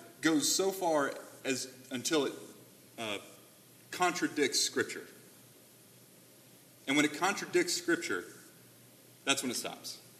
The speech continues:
'Cause nothing in Scripture contradicts itself. So it is misapplication of that power that you must obey your mother and father, that you must obey the government. A misapplication of that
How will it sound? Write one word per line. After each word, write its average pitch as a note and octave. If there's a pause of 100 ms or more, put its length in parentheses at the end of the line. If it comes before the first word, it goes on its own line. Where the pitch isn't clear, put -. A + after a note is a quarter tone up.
(1300)
'Cause C3
nothing E3
in C#3+
Scripture -
contradicts A#2+
itself. - (1160)
So -
it A#2
is A2 (180)
misapplication C3+ (960)
of A2
that A#2
power G#2 (140)
that A2
you G#2+
must A2+
obey A2
your G2+
mother G2
and F2+
father, E2+ (460)
that C3
you A#2+
must A#2+
obey G#2
the F#2+
government. E2+ (560)
A A2+
misapplication D3
of A2
that F#2+